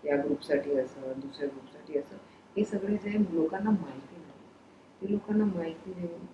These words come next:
वॉकिंग वुमेन हॉस्टेल आपल्या अनुशक्तीनगर वेदांत शेतकरी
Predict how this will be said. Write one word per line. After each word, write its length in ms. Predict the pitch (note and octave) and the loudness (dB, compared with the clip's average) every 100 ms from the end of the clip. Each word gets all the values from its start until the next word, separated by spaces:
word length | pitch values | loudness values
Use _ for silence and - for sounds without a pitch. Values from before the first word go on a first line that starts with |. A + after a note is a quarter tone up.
| - - - - D#3+ | -20 -20 -20 -12 0
वॉकिंग 340 | D#3 D#3 F3 | 0 0 -4
वुमेन 300 | E3+ E3 E3 | -8 -6 -6
हॉस्टेल 380 | D#3+ D#3+ D#3+ D#3+ | -8 -10 -8 -6
आपल्या 320 | D3+ D#3+ D3+ | -8 -10 -14
अनुशक्तीनगर 680 | D3 D3 D3 D3+ D#3 D3+ D3 | -12 -12 -12 -12 -16 -14 -12
वेदांत 540 | C#3+ C#3+ C#3+ C#3+ D3 | -12 -12 -16 -18 -16
शेतकरी 500 | - C#3 C3+ C#3+ C#3+ | -12 -12 -12 -12 -10